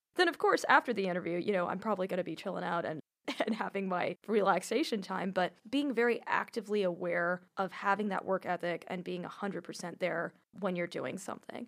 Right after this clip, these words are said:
And the second thing I'll say is, while I say that, and I know it's a bit of a dichotomy, don't take life too seriously, right? And I know that's a easy thing to say, and as an entrepreneur, it almost sounds like a death sentence 'cause you're so passionate about what you're passionate about.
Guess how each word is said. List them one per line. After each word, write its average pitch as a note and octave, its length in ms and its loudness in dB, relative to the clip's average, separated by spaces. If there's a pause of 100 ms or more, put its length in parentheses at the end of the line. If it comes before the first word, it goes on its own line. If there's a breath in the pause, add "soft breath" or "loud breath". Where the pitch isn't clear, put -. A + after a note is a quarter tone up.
(160)
And D#4 100 2
the D4+ 60 -2
second A4 380 0
thing G#3+ 300 2
I'll G3+ 120 2
say F3+ 480 2 (100)
is, F#3 400 0 (160)
while C#4 320 8
I B3+ 80 4
say A3 240 0
that, D3+ 380 0
and F#3+ 80 -6
I F3+ 60 -2
know F#3 80 0
it's F#3+ 120 -6
a F#3+ 40 -8
bit F#3+ 140 0
of F#3 80 0
a - 40 -8
dichotomy, F#3 640 -2 (280 loud breath)
don't G#4 220 0
take A4 180 2
life D#4 200 2
too D4+ 160 -4
seriously, - 600 -2
right? F#3+ 360 4
And G#3+ 120 2
I A3 100 2
know B3+ 200 0
that's B3+ 320 0 (320)
a G#3 140 0 (100)
easy A3 240 -2
thing G3+ 180 -2
to F3+ 80 -4
say, G3 260 2
and A3+ 80 2
as G3+ 100 -2
an F3+ 60 -4
entrepreneur, F3+ 520 -2
it G#3 80 0
almost E3+ 240 -2
sounds F#3 200 -4
like F3 100 -8
a F3 60 -4
death D#3+ 260 -2
sentence G#3 380 -6
'cause G3 120 -4
you're E3+ 60 -8
so E3 280 -2
passionate F#3+ 580 -2
about E3+ 280 0
what - 160 0
you're E3 80 -4
passionate - 420 -6
about. G#3+ 280 -2